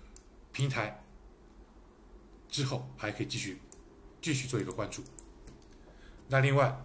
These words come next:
像算力的恒润股份，昨天我们才在视频里面说，今天就是一个兑现点，这里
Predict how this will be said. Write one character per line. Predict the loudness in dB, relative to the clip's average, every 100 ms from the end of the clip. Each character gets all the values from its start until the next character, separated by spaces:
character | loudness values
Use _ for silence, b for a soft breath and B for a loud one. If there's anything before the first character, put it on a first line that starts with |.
| -8
像 | 0 2 4 0 -4 -10 -16 -20 -20 -20 -20 -20 -18 -18 -14 -2
算 | 6 6
力 | 6 2
的 | -4 -10 -16 -16 -20 -20 -20 -20 -20 -20 -20 -20 -20 -20 -20 -20 -20 -20 -20 -4
恒 | 6
润 | 6 6
股 |
份， | 2 -2 -8 -20 -20 -20 -20 -20 -20 -20 -20 -8 -6 -6 -12 -20 -20 -20 -20 -20 -20 -20 -20 -18 B B B B
昨 | 0 6
天 | 8
我 | 6
们 | 4
才 | 4 6
在 | 8
视 | 6
频 | 2
里 | 0
面 | -2
说， | -2 -2 -2 -8 -12 -10
今 | -4 0
天 | 0 -2 -8 -18 b b b -20 -20 -18 -18 -12 -12 -2
就 | 6 6
是 | 6
一 | 4
个 |
兑 | 6 6
现 | 4
点， | 0 -8 -14 -2
这 | 2
里 | 2